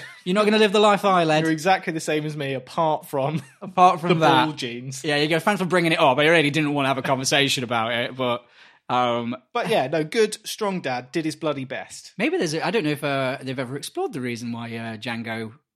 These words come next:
Speaker 1: wanted to clone a son.
Speaker 2: That is an interesting point, isn't it? You know, what
Speaker 1: Actually
Speaker 2: he
Speaker 1: sounds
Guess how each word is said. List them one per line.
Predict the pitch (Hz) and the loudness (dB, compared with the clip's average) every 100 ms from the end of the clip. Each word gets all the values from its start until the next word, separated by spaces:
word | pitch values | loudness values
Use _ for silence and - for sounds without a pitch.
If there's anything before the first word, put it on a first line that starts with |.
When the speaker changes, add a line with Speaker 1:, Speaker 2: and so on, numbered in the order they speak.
| - | -16
Speaker 1:
wanted | 117 - | -14 -14
to | - | -18
clone | - 120 120 117 110 _ _ _ _ _ _ _ 170 | -10 -8 -6 -8 -12 _ _ _ _ _ _ _ -18
a | |
son. | - - 120 113 - | -16 -12 -12 -12 -10
Speaker 2:
That | 277 302 | -8 -8
is | 311 | -10
an | 339 | -12
interesting | 349 330 220 180 - 202 | -14 -14 -12 -12 -10 -12
point, | - 262 208 123 | -12 -10 -8 -10
isn't | 202 214 | -12 -8
it? | 135 131 | -8 -8
You | 175 | -6
know, | 135 | -6
what | 156 185 - _ _ - | -6 -8 -8 _ _ -2
Speaker 1:
Actually | 202 160 | -2 0
Speaker 2:
he | |
Speaker 1:
sounds | 240 | -2